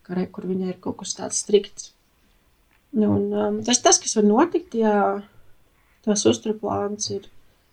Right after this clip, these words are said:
nepareizās rokās no, nu,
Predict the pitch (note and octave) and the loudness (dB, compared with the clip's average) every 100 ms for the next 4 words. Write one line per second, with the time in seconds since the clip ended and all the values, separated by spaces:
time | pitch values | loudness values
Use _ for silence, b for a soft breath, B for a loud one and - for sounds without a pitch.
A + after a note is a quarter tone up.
0 | _ A3+ A#3 A3+ G#3 G3 G3 F#3+ F#3+ G#3+ | _ -2 0 2 2 2 0 -4 0 2
1 | C#4 - D#4 G3 - G#3+ G3+ F#3+ F#3+ F#3+ | 2 2 -2 -2 -4 -2 -2 -4 -6 -8
2 | F#3+ _ _ _ A#3 A#3+ | -14 _ _ _ -6 -4